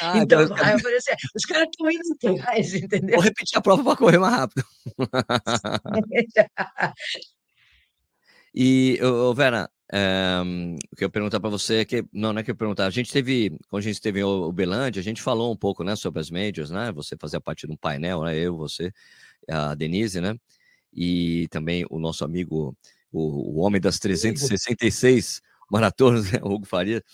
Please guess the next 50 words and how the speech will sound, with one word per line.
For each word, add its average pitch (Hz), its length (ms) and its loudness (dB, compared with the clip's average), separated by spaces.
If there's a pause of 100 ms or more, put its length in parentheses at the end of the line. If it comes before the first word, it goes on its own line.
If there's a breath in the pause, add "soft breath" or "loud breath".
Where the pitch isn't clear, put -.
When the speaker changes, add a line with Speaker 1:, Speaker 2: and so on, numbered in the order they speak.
(580 loud breath)
Speaker 1:
E, 95 500 2 (100)
e 117 100 6
ali 127 220 6
você 165 260 -2
falou, 127 600 0 (520)
não, 247 180 0
porque 127 200 -4
eu 123 60 -2
tenho - 120 -4
uma 147 60 -4
informação 120 320 -6
que - 80 -4
eu 170 60 2
acho 131 200 0
que 196 120 -4
Sydney 165 440 -2
vai 180 100 -2
ser 156 140 -2
a 160 60 0
primeira 151 420 0
major 135 260 0
dessas 127 320 -2
que - 100 -14
tão 127 140 -4
tentando 110 460 -4
já, 73 200 -8
né? 95 200 -6 (320 soft breath)
Porque 87 200 -4
tem 101 120 -2
a 92 40 -4
Cidade 95 260 -2
do 110 100 -4
Cabo, 147 260 4
que - 100 -8
tinha 117 240 -4
até 135 220 0 (180)
anunciado 107 760 -4
a 80 360 -2
candidatura 92 600 -4
primeiro, 117 460 -2 (720)
né? 98 300 -4
E 92 40 -4
também 104 260 -2
tem 117 200 -4
a 92 120 -4
de 85 80 -10
Shen-, 120 320 -4
a, 82 320 -4
lá 87 200 -4
no, 82 200 -6